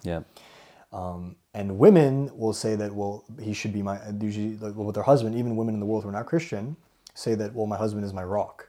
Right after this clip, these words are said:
Speaker 1: Yeah.
Speaker 2: I can lean and depend on him."
Speaker 1: Mm-hmm.
Speaker 2: What's interesting, if you look at the Psalms, is that David says both those things about God,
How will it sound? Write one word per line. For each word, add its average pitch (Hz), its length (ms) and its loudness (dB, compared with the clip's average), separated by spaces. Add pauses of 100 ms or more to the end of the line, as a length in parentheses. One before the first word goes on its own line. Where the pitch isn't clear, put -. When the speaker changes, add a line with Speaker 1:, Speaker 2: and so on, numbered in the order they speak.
(140)
Speaker 1:
Yeah. 87 200 -6
Speaker 2:
I 104 80 -6
can 104 100 -4
lean 104 160 -2
and 98 80 -4
depend 104 320 -6
on 92 140 -6
him." 85 180 -16 (180)
Speaker 1:
Mm-hmm. 95 140 -4
Speaker 2:
What's 87 140 -2
interesting, 175 360 -2
if 117 100 -6
you 113 80 -2
look 123 160 -2
at 110 80 -4
the 110 80 -8
Psalms, 120 500 2
is 104 80 -6
that 95 120 -4
David 123 280 4
says 107 180 -4
both 127 400 6
those 110 240 -2
things 95 280 -8
about 95 200 -8
God, 92 360 -2